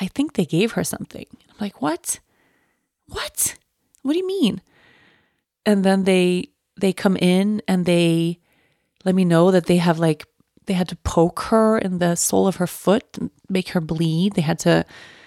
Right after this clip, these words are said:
draw her blood in, like, twenty places, all at the bottom of the sole of her foot, because she was so big. So for sure she has, she has a blood sugar issue. Like, she might have diabetes.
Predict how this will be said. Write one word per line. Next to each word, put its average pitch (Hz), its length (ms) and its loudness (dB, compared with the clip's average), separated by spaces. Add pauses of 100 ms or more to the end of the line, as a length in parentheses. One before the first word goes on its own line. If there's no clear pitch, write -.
(440)
draw 180 240 2
her 196 140 2
blood 160 460 2
in, 180 100 0
like, 160 160 -2
twenty 180 380 0
places, - 560 -2
all 185 340 4
at 180 100 -4
the 170 60 -10
bottom 170 280 2
of 175 80 -2
the 160 60 -2
sole 180 260 0
of 170 80 -4
her 160 120 -8
foot, 170 340 0 (540)
because 175 360 2
she - 120 2
was 175 160 2
so 180 220 2
big. 156 480 -2 (180)
So - 220 -2
for 170 180 0
sure 170 260 2
she - 160 -2
has, 147 340 -4 (140)
she - 180 -6
has 147 260 -2
a 156 80 -2
blood 156 240 0
sugar 151 260 0
issue. - 440 -4 (880)
Like, 170 120 0
she - 120 0
might 165 140 2
have 160 100 0
diabetes. 156 760 -2